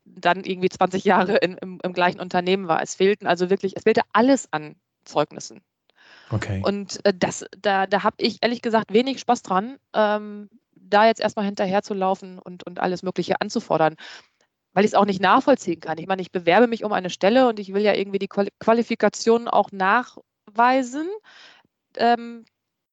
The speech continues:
Speaker 1: und dann sollte ich das auch tun und nicht erst irgendwie dazu aufgefordert werden.
Speaker 2: Ich hätte eine Idee, woran das liegen könnte. Ähm, aber Thorsten, willst du noch was dazu sagen?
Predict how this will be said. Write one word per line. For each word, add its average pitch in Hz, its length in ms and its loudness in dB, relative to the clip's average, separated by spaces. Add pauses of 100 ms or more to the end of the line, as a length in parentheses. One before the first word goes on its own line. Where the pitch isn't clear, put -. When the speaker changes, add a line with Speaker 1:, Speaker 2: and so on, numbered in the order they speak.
(240)
Speaker 1:
und 214 180 -4
dann 220 240 2
sollte 220 260 2
ich 214 120 -8
das 214 200 -4
auch - 240 0
tun 233 300 -10
und 214 380 -16
nicht 214 220 -12
erst - 280 -2
irgendwie 208 200 -4
dazu - 240 0
aufgefordert - 600 0
werden. 147 220 -2 (720)
Speaker 2:
Ich 143 160 4
hätte 175 160 6
eine 170 140 6
Idee, 151 340 6
woran 139 240 4
das 131 160 0
liegen 143 240 2
könnte. 123 420 0 (680)
Ähm, 127 420 2
aber 127 160 4
Thorsten, 147 340 2
willst 143 140 2
du 139 60 -2
noch 127 100 2
was 131 100 4
dazu 127 220 -2
sagen? 92 300 0